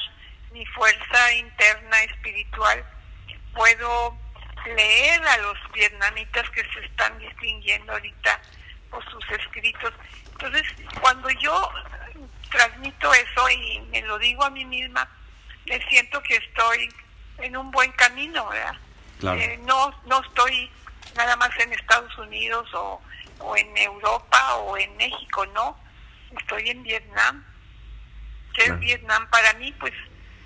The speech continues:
Speaker 1: fue y es, mm, la fuerza, es, eh, la verdad, es muchas cosas, y lo puedo transmitir y lo puedo decir,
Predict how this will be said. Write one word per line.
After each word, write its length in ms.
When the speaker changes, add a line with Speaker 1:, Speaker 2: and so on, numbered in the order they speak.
Speaker 1:
fue 400
y 260
es, 220
mm, 840
la 180
fuerza, 600
es, 200
eh, 200
la 140
verdad, 560
es 180
muchas 440
cosas, 320
y 120
lo 180
puedo 240
transmitir 640
y 80
lo 180
puedo 260
decir, 460